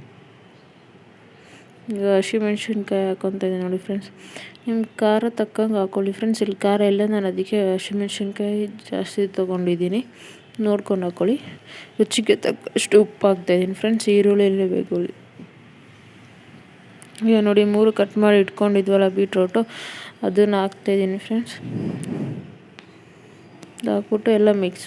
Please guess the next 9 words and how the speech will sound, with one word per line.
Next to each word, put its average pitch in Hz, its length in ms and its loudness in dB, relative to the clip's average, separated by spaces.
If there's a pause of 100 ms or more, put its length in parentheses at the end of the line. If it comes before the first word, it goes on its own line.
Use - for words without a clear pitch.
(140)
ಮಾಡ್ತಾಯಿದ್ದೀನಿ. 202 640 -6 (800)
ಎಲ್ಲ 202 200 0
ಸೇರಿಸ್ತಾ, 202 640 -6 (600)
ಈರುಳ್ಳಿ, 196 420 0 (140)
ಹಸಿಮೆಣ್ಸಿನ್ಕಾಯಿ 202 680 -8
ಎಲ್ಲ 196 120 -4 (120)
ಮಿಕ್ಸ್ - 260 -10
ಆಗಲಿ 190 400 0
ಅಂತ. 180 220 -4